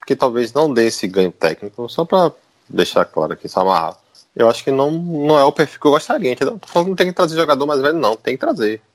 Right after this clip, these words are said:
Eu só acho que fazer investimentos milionários, eu, eu acho que não, não tem que ser o perfil do Bahia, nesse momento.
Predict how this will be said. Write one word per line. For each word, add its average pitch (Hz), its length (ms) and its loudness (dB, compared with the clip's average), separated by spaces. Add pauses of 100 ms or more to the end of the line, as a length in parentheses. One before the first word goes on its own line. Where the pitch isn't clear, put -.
(260)
Eu 107 80 -6
só 123 180 2
acho 120 100 -6
que 143 100 -4
fazer 127 220 0
investimentos 113 380 -4
milionários, 92 400 -2
eu, 92 160 0 (640)
eu 98 120 4
acho - 160 -2
que - 60 -4
não, 147 180 0 (100)
não 143 160 4
tem 170 180 -2
que 160 60 -8
ser - 80 -2
o 165 40 4
perfil 143 260 0
do 160 40 2
Bahia, 185 240 2 (400)
nesse 113 260 0
momento. 120 400 0